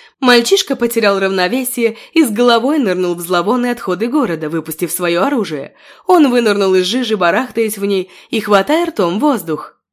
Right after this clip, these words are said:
«Марти!» закричали девочки, подбегая к краю. Гарл криво усмехнулся. Мальчик даже не достает дна стока.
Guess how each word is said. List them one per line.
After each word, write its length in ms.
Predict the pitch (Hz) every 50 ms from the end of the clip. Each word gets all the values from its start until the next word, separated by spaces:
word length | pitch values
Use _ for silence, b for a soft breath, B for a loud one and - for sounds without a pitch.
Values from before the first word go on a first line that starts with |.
| _ _ _ _ _ _ _ _ _ _ _ -
«Марти!» 800 | 466 494 480 466 427 370 - - - 349 277 220 - _ _ _ _ _ _ _ _ _ _ _ _ _ _ _
закричали 580 | 320 285 320 - 311 285 247 - 262 247 233 233
девочки, 440 | 208 269 285 240 214 208 - -
подбегая 540 | 190 202 190 185 175 180 175 180 175 185 240
к 60 | 247
краю. 480 | - 339 330 277 220 170 143 139 160 _ _ _ _ _ _ _ _ _ _ _ _ _
Гарл 400 | - 453 359 359 349 311 302 277
криво 280 | - - 269 294 262 254
усмехнулся. 840 | 220 208 208 - 247 285 294 - 349 330 247 190 - - 208 - - b b b b b b
Мальчик 380 | - 359 330 294 - - 233 220
даже 220 | 233 233 233 226
не 120 | 220 214 208
достает 460 | 208 202 208 226 220 233 233 196 185
дна 260 | 190 196 190 185 180
стока. 540 | 180 - - - 294 220 - - 139 139 -